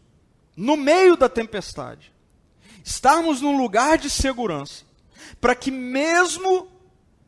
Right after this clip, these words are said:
passando pela tempestade, por vezes sendo constantemente chacoalhados pela tempestade,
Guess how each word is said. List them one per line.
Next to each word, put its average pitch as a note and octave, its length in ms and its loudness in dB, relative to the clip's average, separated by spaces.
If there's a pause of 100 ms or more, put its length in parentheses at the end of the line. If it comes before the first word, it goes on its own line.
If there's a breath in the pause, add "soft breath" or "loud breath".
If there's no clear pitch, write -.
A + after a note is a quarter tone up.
(540)
passando E4+ 800 2
pela C#4 260 0
tempestade, D#3 840 -10 (760 soft breath)
por C4 240 2
vezes C4 520 -2
sendo C#4+ 760 -4 (280)
constantemente C#4+ 1400 -2
chacoalhados C4+ 1120 0
pela A#3+ 240 -2
tempestade, E3+ 800 -10